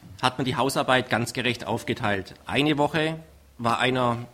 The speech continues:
für die Küche dran und der andere hat dann die Wohnung gesaugt und das Bad geputzt. Und ich hatte das dann immer so organisiert, wenn ich mit dem Küchendienst dran war, ich hab die ganze Woche über das Geschirr schön gestapelt.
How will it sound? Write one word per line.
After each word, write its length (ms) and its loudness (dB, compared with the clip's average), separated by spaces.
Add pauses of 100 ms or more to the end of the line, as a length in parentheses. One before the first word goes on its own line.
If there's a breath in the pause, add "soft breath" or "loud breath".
(100)
für 120 -4
die 100 -4
Küche 240 2
dran 320 0
und 140 -4
der 100 0
andere 360 2
hat 160 0
dann 200 0
die 140 -6
Wohnung 540 2
gesaugt 540 0
und 200 -4
das 100 -10
Bad 260 0
geputzt. 500 -8 (720 soft breath)
Und 100 0
ich 160 0
hatte 140 2
das 100 -2
dann 140 0
immer 140 2
so 200 -4
organisiert, 520 0
wenn 100 0
ich 260 -6
mit 140 -2
dem 80 -2
Küchendienst 580 -2
dran 200 2
war, 240 0 (440 loud breath)
ich 160 -4
hab 120 2
die 100 -2
ganze 360 2
Woche 200 2
über 420 0 (440)
das 200 -2
Geschirr 380 2 (180)
schön 380 2
gestapelt. 760 0